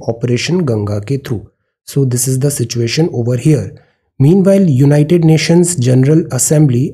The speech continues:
asks Russia to pull back troops। Peace का यहाँ पे appeal किया जा रहा है। Meanwhile, India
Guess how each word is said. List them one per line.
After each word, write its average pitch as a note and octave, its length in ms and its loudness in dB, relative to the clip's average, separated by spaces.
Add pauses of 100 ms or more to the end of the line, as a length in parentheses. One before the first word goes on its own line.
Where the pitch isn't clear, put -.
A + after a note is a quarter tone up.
(140)
asks - 520 -6
Russia C3 400 -2 (100)
to D#3 80 -8 (240)
pull F#3+ 140 4 (200)
back B2 320 -2 (160)
troops। C#3 380 0 (560)
Peace F#3 340 2
का E3+ 240 0
यहाँ C3 280 0
पे C#3+ 240 -2
appeal C3 360 -2
किया C3 300 0
जा A2 160 -6
रहा G2 120 -8
है। - 180 -16 (320)
Meanwhile, F3 520 4
India D#3 340 2